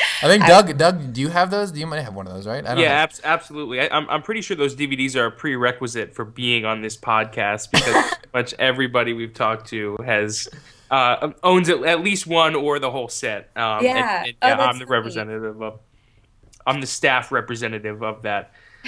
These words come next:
Speaker 3: of
Speaker 2: <laughs>
Speaker 3: owning those D V Ds.
Speaker 2: Well, I, yeah, I played the hell out of those.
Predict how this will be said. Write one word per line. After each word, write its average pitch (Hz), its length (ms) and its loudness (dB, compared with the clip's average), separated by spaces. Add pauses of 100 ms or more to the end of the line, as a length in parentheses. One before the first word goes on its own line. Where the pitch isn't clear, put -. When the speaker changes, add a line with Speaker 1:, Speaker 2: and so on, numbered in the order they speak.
Speaker 3:
of 247 220 2
Speaker 2:
<laughs> - 0 -
Speaker 3:
owning 131 340 -2
those 123 240 0
D 123 120 -8
V 113 100 -8
Ds. 107 420 -10 (480)
Speaker 2:
Well, 233 140 2
I, 208 480 2
yeah, 180 320 0
I 180 160 2
played 196 260 -2
the 170 60 -2
hell 160 180 -2
out 147 140 0
of 143 80 -4
those. 143 440 -6